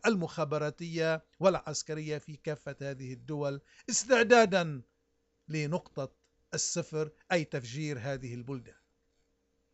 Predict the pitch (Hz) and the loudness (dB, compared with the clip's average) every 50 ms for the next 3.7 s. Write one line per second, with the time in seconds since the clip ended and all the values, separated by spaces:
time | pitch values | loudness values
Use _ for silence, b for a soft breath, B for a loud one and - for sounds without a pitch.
0 | _ _ _ _ _ _ _ _ B B B B B B B B 196 - - 277 | _ _ _ _ _ _ _ _ B B B B B B B B 4 6 8 8
1 | - - 277 254 - - - 277 277 208 - 269 262 269 269 269 254 - _ _ | 8 8 6 2 4 8 8 8 8 8 6 6 6 6 6 4 2 -2 _ _
2 | _ _ _ - 151 190 202 185 147 - _ - 175 170 175 190 156 185 202 208 | _ _ _ 0 2 4 4 2 0 -6 _ -6 -2 0 2 4 6 8 10 12
3 | 226 233 254 254 - - 254 240 - - - - - | 12 12 12 12 12 12 10 10 10 6 -8 -10 -10